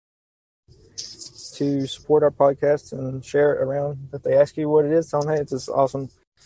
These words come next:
sports podcast I listen to. You should check it out." So, and we have not just clothes, we have backpacks, drawstring bags,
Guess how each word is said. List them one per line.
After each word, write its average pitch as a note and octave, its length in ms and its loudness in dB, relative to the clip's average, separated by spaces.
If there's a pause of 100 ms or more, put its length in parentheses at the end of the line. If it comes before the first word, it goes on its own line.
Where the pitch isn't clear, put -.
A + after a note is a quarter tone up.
(360)
sports - 300 4
podcast F#3 360 6
I F3+ 40 6
listen F3 260 2
to. G3 160 -2
You F3+ 60 -2
should - 160 -12
check D#3+ 200 4
it C3 60 0
out." - 160 -2 (300)
So, - 180 -20 (640)
and C3+ 80 -8
we C3 80 6
have B2 200 4 (120)
not C#3 180 -4
just - 280 -4
clothes, D3 520 8 (500)
we A#2+ 120 -2
have G#2+ 300 -2
backpacks, C3 680 4
drawstring B2 440 0
bags, A#2+ 600 4